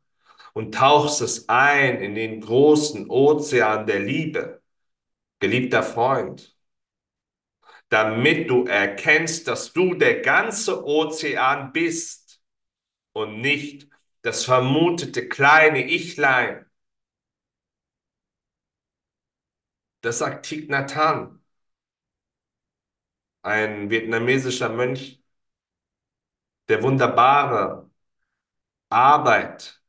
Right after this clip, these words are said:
geleistet hat, damit wir aufwachen. Enlightenment is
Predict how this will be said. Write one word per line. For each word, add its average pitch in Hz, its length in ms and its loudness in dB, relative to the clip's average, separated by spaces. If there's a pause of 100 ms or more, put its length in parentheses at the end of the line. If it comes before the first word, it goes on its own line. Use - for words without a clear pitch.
geleistet 98 800 -4
hat, - 500 -8 (960)
damit 110 360 0
wir 113 200 4
aufwachen. - 580 -2 (4000)
Enlightenment 110 640 2
is 131 600 -2